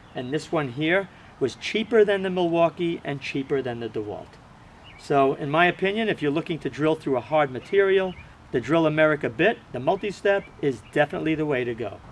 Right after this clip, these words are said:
Here you can see first place, Drill America, second place, DeWalt multi-step, third place is the Red Helix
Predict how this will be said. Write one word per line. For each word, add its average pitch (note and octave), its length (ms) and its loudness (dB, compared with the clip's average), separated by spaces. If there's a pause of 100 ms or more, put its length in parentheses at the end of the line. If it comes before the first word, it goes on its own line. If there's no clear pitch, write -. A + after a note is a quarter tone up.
(220)
Here E3+ 120 2
you D3 40 -2
can C3+ 100 -4
see D#3+ 200 2
first E3+ 340 0
place, E3+ 280 0
Drill E3+ 240 2
America, E3 500 2
second D#3+ 400 -2
place, D#3+ 460 -2 (360)
DeWalt D#3 420 4
multi-step, D#3 600 2 (640)
third F#3+ 280 4
place F3 440 0
is E3 300 0
the C#3+ 80 2
Red D#3+ 240 0
Helix E3 560 0